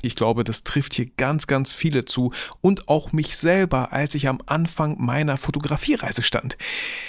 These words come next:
Da hatte man auch Ideen. Man wollte auch mit diesem Model, mit dieser Person vielleicht shooten, hat, äh, entweder überhaupt gar keine Antwort bekommen und wenn ja, dann hieß es natürlich nein oder so, ne? Also hier an diesem Punkt standen wir alle und vielleicht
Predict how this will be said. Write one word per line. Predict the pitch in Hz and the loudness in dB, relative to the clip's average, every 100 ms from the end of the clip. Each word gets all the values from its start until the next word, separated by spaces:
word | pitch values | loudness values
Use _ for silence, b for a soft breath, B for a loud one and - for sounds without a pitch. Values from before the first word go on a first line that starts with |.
| B - | B 0
Da | |
hatte | 147 175 | 4 6
man | 175 | 6
auch | 175 220 - - | 6 2 0 -2
Ideen. | 180 135 139 120 101 - | 0 6 6 6 2 -4
Man | 135 151 156 | 0 2 4
wollte | 165 160 | 4 4
auch | 180 196 | 2 4
mit | 165 147 | 2 2
diesem | 147 131 | 0 2
Model, | 123 123 127 | 4 2 2
mit | 117 120 | 2 2
dieser | 131 120 | 0 2
Person | - 120 131 127 | 2 2 0 0
vielleicht | 110 110 - | 0 0 0
shooten, | - 143 135 113 | 0 0 0 0
hat, | 123 - - - - - 98 - | 0 -4 -10 -8 -8 -8 -8 -10
äh, | - | -2
entweder | 151 139 120 | 0 0 0
überhaupt | 113 - | -2 0
gar | 160 | 2
keine | 160 151 | 2 2
Antwort | 156 151 | 0 -2
bekommen | - 151 143 | 0 0 2
und | 123 | 2
wenn | 127 | 2
ja, | 117 120 | 2 2
dann | 139 131 | 2 0
hieß | 120 135 - | 0 0 0
es | |
natürlich | 135 135 127 | 0 0 4
nein | 147 185 - - | 4 4 -2 -6
oder | 110 107 | -4 -4
so, | 104 | -4
ne? | 98 156 B B B | -2 -2 B B B
Also | 120 127 - - | 0 0 0 -6
hier | - - 170 139 | -4 2 4 4
an | 127 | 0
diesem | 143 139 | 0 2
Punkt | - 139 | 2 2
standen | - 135 113 120 | 0 0 0 0
wir | 120 | 0
alle | 131 123 | 2 2
und | 113 127 | 0 0
vielleicht | 170 254 285 185 | 2 2 2 0